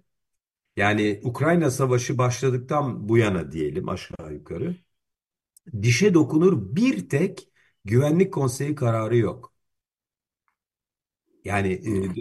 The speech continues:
Speaker 1: yaptırımı olan, yani yaptırımı, e, olabilir, yani yaptırımı olandan kasıt şu, on beş ülkenin de el kaldırıp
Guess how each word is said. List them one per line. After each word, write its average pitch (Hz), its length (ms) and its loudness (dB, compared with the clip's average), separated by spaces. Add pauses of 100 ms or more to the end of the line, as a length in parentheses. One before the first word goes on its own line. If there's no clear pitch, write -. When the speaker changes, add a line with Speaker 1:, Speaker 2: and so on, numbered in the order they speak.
(120)
Speaker 1:
yaptırımı 123 720 2
olan, 120 500 2
yani 104 340 -6
yaptırımı, 120 560 0 (420)
e, 135 140 -14
olabilir, 117 400 -2
yani 104 340 -8 (300)
yaptırımı 117 400 -2
olandan 131 480 2
kasıt 127 520 -6
şu, - 320 0 (300)
on 170 260 8
beş 151 220 4
ülkenin 143 580 0
de 185 360 -2
el 135 240 -2
kaldırıp 127 500 2